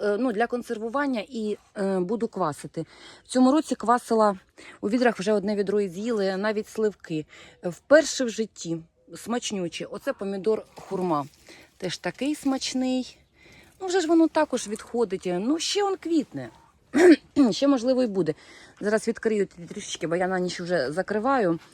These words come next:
Оце в мене шоколадна амазонка. Ще сюди, слухайте, не дібралися ще, ще не кругом.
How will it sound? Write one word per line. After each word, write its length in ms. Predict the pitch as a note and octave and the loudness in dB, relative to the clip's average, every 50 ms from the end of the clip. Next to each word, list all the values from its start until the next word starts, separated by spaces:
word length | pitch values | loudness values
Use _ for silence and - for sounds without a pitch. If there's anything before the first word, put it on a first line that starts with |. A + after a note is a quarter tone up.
| - - - - - F3+ - | -20 -20 -20 -20 -20 -6 0
Оце 300 | G#3 G#3+ A3 - B3+ A#3+ | 0 0 2 4 2 4
в 40 | |
мене 380 | A3 A3 G#3 G3+ G3 F#3 F3 F#3 - - - - | 4 2 2 2 4 2 2 2 0 -8 -20 -18
шоколадна 640 | - - - G#3+ - - G3+ G3+ G3+ G3 - F#3+ F3+ - | -10 -6 -6 -2 2 4 6 6 6 4 4 2 0 2
амазонка. 800 | - F#3 F3 E3 D#3+ D#3 E3+ G#3 A#3+ C4 D4 D#4 D4+ - D#4+ D#4+ D#4+ - - _ _ _ _ _ _ - - _ _ _ _ _ | 0 0 2 2 0 0 0 2 4 4 4 4 4 4 2 2 2 -2 -12 _ _ _ _ _ _ -20 -20 _ _ _ _ _
Ще 200 | - - C#4+ C#4+ | -4 -4 -4 -2
сюди, 260 | - D4+ B3 B3+ C#4+ | 0 -2 0 0 -2
слухайте, 340 | - - E4+ C#4 G#3 G3+ A3+ | -2 -2 -2 -2 0 2 2
не 80 | D4+ | 4
дібралися 680 | D4 F#4+ G4+ F#4 G4 D#4+ F#3+ D3 C#3+ C#3+ C#3 - - C#3 | 4 4 4 6 6 8 8 8 6 2 -2 -6 -8 -8
ще, 240 | - - - E3+ E3 | -8 -6 -6 -4 -4
ще 200 | - - C#4+ E4 | -2 -2 0 0
не 140 | F4 F4+ | 0 -2
кругом. 580 | D4 - E4+ E4+ C#4+ A#3 F#3 C#3 B2+ A#2+ B2+ | -2 -2 -2 -2 0 0 0 0 0 -2 -6